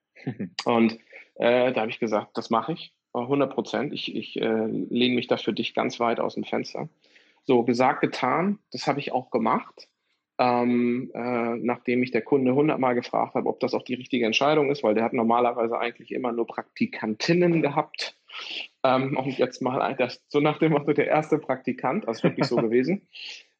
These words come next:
Speaker 2: Und ich hab mich da ganz, ganz, ganz weit aus dem Fenster gelehnt. Ich will nur sagen, wozu das geführt hat. Das hat dazu geführt, dass der nach mehreren Jahren, <laughs> also der hat seinen Job so gut gemacht, dass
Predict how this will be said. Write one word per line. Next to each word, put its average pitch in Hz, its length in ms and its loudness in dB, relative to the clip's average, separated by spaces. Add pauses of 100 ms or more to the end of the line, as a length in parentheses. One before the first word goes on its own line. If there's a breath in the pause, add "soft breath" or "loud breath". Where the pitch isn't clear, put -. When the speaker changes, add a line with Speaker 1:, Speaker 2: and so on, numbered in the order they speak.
Speaker 2:
Und 139 440 2
ich 127 100 -2
hab 139 80 0
mich 139 100 -4
da 131 100 0
ganz, 156 240 -2
ganz, 139 180 -4
ganz 131 240 -6
weit 123 180 2
aus 120 140 -4
dem - 80 -20
Fenster 127 300 -4
gelehnt. 110 240 -2
Ich 135 140 -6
will 151 140 8
nur 143 140 6
sagen, 143 280 2
wozu 139 340 2
das 139 160 2
geführt 139 360 0
hat. 113 220 -4
Das 123 140 -4
hat 131 120 -2
dazu 127 280 -2
geführt, 131 560 0 (360)
dass 127 220 0
der 127 360 2
nach 131 260 0
mehreren 143 720 4
Jahren, 143 600 2 (140)
<laughs> - 1000 -8
also 139 160 4
der 131 120 6
hat 139 120 0
seinen 143 160 0
Job 135 260 0
so 156 200 4
gut 165 280 -2
gemacht, 151 380 -6
dass - 280 -10